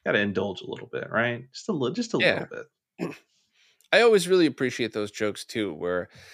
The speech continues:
Speaker 2: if you don't know what the joke is, uh, it still kind of fits the dialogue. So y-, if you have no clue what they're talking about, you still might chuckle, but people who get what they're talking about will get a big chuckle out of it, 'cause
Speaker 1: Right.
Speaker 2: it's, you know,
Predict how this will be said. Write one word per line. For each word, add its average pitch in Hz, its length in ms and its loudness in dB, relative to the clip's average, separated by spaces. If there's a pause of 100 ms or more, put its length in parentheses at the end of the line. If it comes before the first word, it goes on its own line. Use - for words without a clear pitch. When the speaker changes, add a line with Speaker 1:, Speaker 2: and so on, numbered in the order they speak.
(160)
Speaker 2:
if 120 120 -6
you 131 80 2
don't 147 240 4
know 143 500 4 (220)
what 120 160 -2
the 113 80 -8
joke 117 320 0
is, 110 460 0 (100)
uh, 104 180 -2
it 120 140 -6
still 123 220 -2
kind 123 240 -2
of 113 80 -8
fits - 300 -6
the 107 100 -12
dialogue. 120 680 0
So 101 220 -6
y-, 101 160 -8
if 110 180 -10
you 110 60 -4
have 104 140 -4
no 120 180 0
clue 117 180 -2
what 110 120 -2
they're 90 100 -10
talking 104 340 -4
about, 104 240 -2
you 87 160 -10
still 107 220 -6
might 95 240 -4
chuckle, 117 400 -2
but - 180 -8
people 110 300 -6
who 110 160 -8
get 107 400 0
what 120 180 -8
they're 123 120 -4
talking 123 380 0
about 123 380 4 (240)
will 113 120 -16
get 104 160 -4
a 95 40 -8
big 139 320 -2
chuckle 165 360 2
out 160 160 6
of 165 100 0
it, 170 180 0
'cause - 320 0
Speaker 1:
Right. - 0 -
Speaker 2:
it's, 107 280 -6
you 120 80 -2
know, 101 180 0